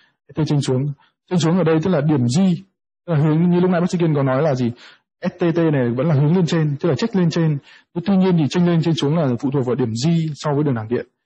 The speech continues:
Điểm G là cái điểm mà thay đổi giữa từ phút bộ Q S và đến đoạn S T T, S T T. Và điểm G này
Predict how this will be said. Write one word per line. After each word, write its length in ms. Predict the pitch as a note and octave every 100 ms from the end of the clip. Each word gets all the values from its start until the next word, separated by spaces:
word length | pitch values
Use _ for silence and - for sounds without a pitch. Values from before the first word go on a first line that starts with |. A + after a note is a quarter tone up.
| _ _ _
Điểm 100 | C#3+
G 240 | C#3 F#3+ F3
là 100 | C3+
cái 100 | F3+
điểm 220 | F3+ B2+
mà 60 | A#2+
thay 160 | - E3+
đổi 260 | E3 B2+ A#2
giữa 400 | C#3 C#3+ E3+ F#3+ - -
từ 120 | C#3
phút 120 | B2 F#3
bộ 60 | C#3+
Q 340 | - D#3 F#3
S 40 | - _
và 300 | C#3 B2+ A#2+
đến 200 | A#2+ C3+
đoạn 120 | D#3
S 200 | E3+ -
T 0 | D3+
T, 60 | - C#3+ D3 _ _ D#3
S 60 |
T 160 | E3+ D3+
T. 60 | D#3 C#3+ - - - - _ _
Và 100 | C#3+
điểm 160 | E3+ D#3 C#3+
G 120 | F#3
này 300 | E3 C3+ B2+